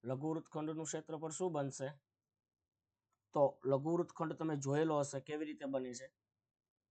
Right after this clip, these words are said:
આ ટાઈપનો બનશે. જો દાખલા તરીકે આ આપણું વર્તુળ છે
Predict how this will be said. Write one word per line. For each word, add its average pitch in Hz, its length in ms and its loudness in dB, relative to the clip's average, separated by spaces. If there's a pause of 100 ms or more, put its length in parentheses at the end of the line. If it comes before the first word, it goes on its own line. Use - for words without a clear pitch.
(280)
આ 147 120 10
ટાઈપનો 143 440 2
બનશે. 131 380 2
જો 120 240 -2 (4000)
દાખલા 131 460 0
તરીકે 135 420 -4
આ 147 280 2
આપણું 139 320 0
વર્તુળ 139 360 0
છે 107 140 -10